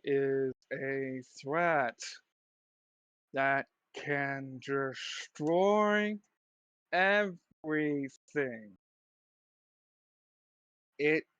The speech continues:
does not care where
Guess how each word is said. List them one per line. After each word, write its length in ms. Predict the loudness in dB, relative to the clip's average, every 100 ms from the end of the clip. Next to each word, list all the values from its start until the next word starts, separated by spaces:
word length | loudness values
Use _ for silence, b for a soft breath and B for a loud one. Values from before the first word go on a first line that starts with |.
| _ 2
does 520 | 4 4 4 0 -4
not 380 | -2 4 4 2 -2 -14
care 460 | -2 2 4 4 2 -2 -8 _ _ _ _ _ _ _ _ _
where 600 | 0 2 4 4 2 0